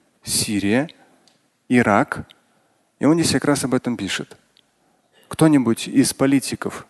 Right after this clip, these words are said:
Запада ответил? И он говорит, «Нет. Никто». Они всё так же спокойно себе живут со своими детьми,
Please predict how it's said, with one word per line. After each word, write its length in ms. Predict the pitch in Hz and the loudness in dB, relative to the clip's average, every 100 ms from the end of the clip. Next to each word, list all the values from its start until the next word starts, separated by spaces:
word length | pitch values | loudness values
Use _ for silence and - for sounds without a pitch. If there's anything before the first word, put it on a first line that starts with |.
| _ | _
Запада 500 | 107 120 113 95 95 - | -2 -2 -2 -6 -8 -8
ответил? 540 | 107 120 147 120 87 _ _ _ _ _ _ _ _ _ _ _ _ _ _ _ _ | -6 -2 -2 -2 -12 _ _ _ _ _ _ _ _ _ _ _ _ _ _ _ _
И 80 | 120 | -2
он 180 | 135 139 | 0 2
говорит, 340 | 131 117 - | 0 0 -4
«Нет. 280 | 87 80 - _ _ _ _ _ _ _ _ _ | -10 -10 -16 _ _ _ _ _ _ _ _ _
Никто». 540 | 117 160 - - 95 - _ - | 0 2 0 -6 -10 -12 _ 0
Они 220 | 160 170 | 2 2
всё 200 | - 135 | 0 0
так 280 | - 175 208 | 2 0 0
же 120 | 185 | -4
спокойно 480 | - 135 - 127 107 | -2 -2 0 0 -2
себе 260 | - 104 | -4 -6
живут 320 | 95 123 196 - _ - | -4 -2 -2 -6 _ -10
со 140 | 120 | -8
своими 360 | - 113 98 95 | -4 -2 -2 -6
детьми, 480 | 101 - 170 185 | -8 -6 -6 -6